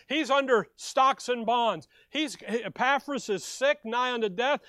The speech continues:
He's got all this going on. And you know what he says? In this situation, "Lord, bail me out, man. Lord, where's the earthquake to shake and rattle and roll so I can get out of here?"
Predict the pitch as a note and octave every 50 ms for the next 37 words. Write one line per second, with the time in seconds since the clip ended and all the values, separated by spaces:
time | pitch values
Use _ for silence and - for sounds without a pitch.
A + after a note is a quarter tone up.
0 | - - _ - A#3+ A#3+ - A#3+ G#3+ G3+ G#3 A#3 C4+ D4 C#4+ D#4+ D4 - - -
1 | C4 C4 B3+ B3+ A#3+ B3 B3+ C4+ C#4+ - - - - - F#3+ G#3+ A3+ A#3+ B3+ C#4
2 | D4 D4 D4+ C4 - - - B3 B3 C4+ D4 D4+ D4 - - - - - G#3 G#3
3 | G#3 F#3+ D#3+ C4+ D#4+ - - - F4 - - E4 E4 D4+ D4 C4+ C4 A3+ - -
4 | C4+ C4+ C4+ - - - - F3+ G#3 A#3+ C#4 D4+ D#4+ E4 E4 D#4 - - _ -
5 | E3 C#3 A#3 C4 D4+ E4 E4+ E4+ E4+ F4+ F4+ F4 E4+ D#4 C#4+ B3 G#3 G3 G3+ G#3
6 | G#3 A3 A3 A3+ A3+ A#3 A#3+ B3 G3 - _ _ _ _ _ _ _ _ _ _
7 | _ _ _ _ _ _ _ _ _ _ _ _ _ _ - G3+ A#3+ C#4+ D#4+ E4+
8 | E4+ C4+ A#3 C#4+ E4 F4 F4+ C#4+ G#3 C#4+ D4+ D4+ D#4 D#4 D#4+ C#4 - - - C4
9 | C4+ B3 A#3 F#3 - - G#3+ F3+ - - C#4+ D4 C#4+ - - C#4 B3+ C4 C4+ C#4
10 | C#4 C#4+ C#4 C4+ C4 B3+ B3 B3+ C4 C4 B3 - - A#3+ B3 B3+ B3+ B3 A#3 G3
11 | G#3+ A#3+ A#3 A3 G#3+ G#3 G3+ F#3 E3 F3 E3+ D#3 C#3 B2 G#2+